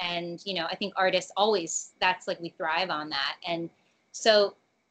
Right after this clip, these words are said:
I like, I think it's motivating for me to try the best I can to meet the challenge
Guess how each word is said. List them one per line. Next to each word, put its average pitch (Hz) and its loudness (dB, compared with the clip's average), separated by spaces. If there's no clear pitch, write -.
I 214 2
like, 220 2
I 220 -2
think 269 0
it's 277 -4
motivating 247 0
for 220 -6
me 202 0
to 190 -4
try 196 2
the 214 -4
best 190 -2
I 180 -4
can 175 -6
to 175 -12
meet 175 -6
the 175 -6
challenge 165 -2